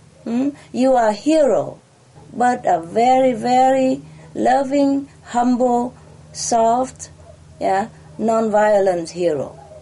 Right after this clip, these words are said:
That is the meek one in the Bible. And those meek ones will be saved, bodies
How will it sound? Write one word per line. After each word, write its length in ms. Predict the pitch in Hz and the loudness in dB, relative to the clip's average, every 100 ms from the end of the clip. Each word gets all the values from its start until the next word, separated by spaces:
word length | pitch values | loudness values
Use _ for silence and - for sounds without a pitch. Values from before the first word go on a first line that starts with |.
| - - - - - | -20 -20 -20 -20 -20
That 300 | - 214 226 | -4 -2 0
is 180 | 214 196 | -2 -2
the 100 | 190 | -4
meek 300 | 196 233 - | -2 -2 -4
one 280 | 196 214 214 | -2 -2 -2
in 200 | - 180 | -6 -6
the 100 | 156 | -6
Bible. 600 | 139 139 139 139 131 120 - - - - - - - - - - | -4 -2 0 -2 -6 -12 -14 -20 -20 -20 -20 -20 -20 -20 -20 -6
And 220 | 160 165 | -4 0
those 320 | 190 214 220 | 2 2 0
meek 280 | 220 240 254 | -2 -2 -2
ones 680 | 208 214 185 165 160 160 - - - - | -4 0 0 -4 -10 -14 -20 -20 -20 -8
will 220 | 202 226 | -6 -4
be 140 | 196 | -4
saved, 680 | 214 - 202 156 131 - - - - - - - - - - - - | -4 0 0 0 -4 -12 -20 -20 -20 -20 -20 -20 -20 -20 -20 -20 -6
bodies 580 | 170 185 233 247 247 | -2 0 0 -4 -8